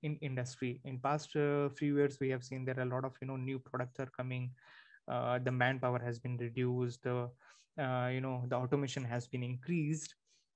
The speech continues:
So what are the challenges? What are that, those challenges? We will see, uh, those things. And in the last module and the final module, we will see what is the job profile you can get. That's a very,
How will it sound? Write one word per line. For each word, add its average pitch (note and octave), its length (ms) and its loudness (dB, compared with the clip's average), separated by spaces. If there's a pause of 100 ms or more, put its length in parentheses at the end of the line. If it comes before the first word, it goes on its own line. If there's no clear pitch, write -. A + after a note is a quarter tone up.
So F#3 380 4 (180)
what D#3 160 6
are A3 100 6
the G#3 100 4
challenges? C3 640 4
What B2+ 160 0
are C3 120 2
that, B2 280 2
those C#3+ 300 4
challenges? B2 580 0
We C3 80 0
will B2 160 0
see, D3+ 380 0 (320)
uh, B2+ 320 0
those C3 240 4
things. C#3+ 400 -2 (680)
And F3+ 340 6 (280)
in C#3+ 160 2
the C3+ 80 4
last C3+ 340 4
module D#3 300 4
and C3 160 -2
the B2+ 60 -4
final C3+ 280 -4
module, C#3+ 320 0
we C#3+ 120 0
will C#3 140 -2
see F3 320 -2 (880)
what F3 140 2
is F3+ 100 2
the D#3+ 80 4
job D3 300 2
profile B2+ 360 2
you B2+ 180 0
can B2 200 -4
get. B2 240 -4
That's C3+ 220 0
a - 20 2
very, D3 400 2